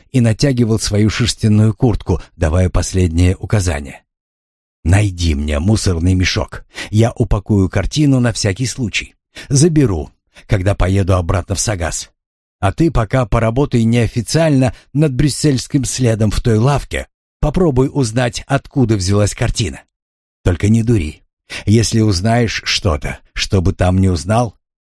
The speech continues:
сам дальше не лезь. Замри и сразу сообщи мне. Возможно, тогда придется привлекать бельгийскую полицию. Но пока что я должен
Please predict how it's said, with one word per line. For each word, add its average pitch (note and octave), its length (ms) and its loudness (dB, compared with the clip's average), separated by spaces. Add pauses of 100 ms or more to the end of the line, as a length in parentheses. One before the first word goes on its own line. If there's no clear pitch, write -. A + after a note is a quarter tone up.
сам F2 340 0
дальше F2+ 360 -2
не F2+ 160 0
лезь. D2 380 -6 (440)
Замри A#2 600 2 (120)
и B2+ 100 2
сразу A2+ 420 0
сообщи G2+ 480 -2
мне. F2+ 300 -2 (760)
Возможно, A#2+ 540 0
тогда G#2+ 360 -2
придется F#2 480 -2
привлекать F2+ 580 2
бельгийскую F2+ 680 0
полицию. G2+ 540 -4 (800)
Но B2+ 140 2
пока A2+ 300 -2
что - 200 -2
я F2 140 0
должен G2+ 420 0